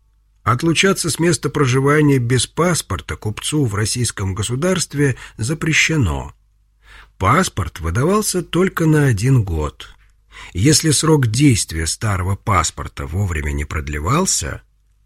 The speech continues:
то человека могли признать за беглого. Каторги тогда не миновать.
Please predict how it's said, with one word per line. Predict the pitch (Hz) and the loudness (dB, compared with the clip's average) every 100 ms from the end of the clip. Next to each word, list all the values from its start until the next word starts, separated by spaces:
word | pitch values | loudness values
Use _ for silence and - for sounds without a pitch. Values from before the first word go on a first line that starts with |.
| _ - | _ -8
то | 90 | -4
человека | - 76 71 76 120 156 | -4 -4 -4 -4 -2 2
могли | 147 120 78 - | 2 2 0 -2
признать | 143 131 92 95 113 | -2 -2 0 -2 -2
за | 135 | -2
беглого. | 139 185 117 76 65 57 - _ _ _ _ _ _ | 0 0 0 -4 -6 -10 -14 _ _ _ _ _ _
Каторги | - 117 180 180 190 180 185 | -2 2 2 2 0 2 0
тогда | 175 175 156 165 165 | 0 -2 0 0 4
не | 160 | 4
миновать. | 156 139 117 95 82 60 - - - | 4 2 0 0 -2 -4 -10 -18 -18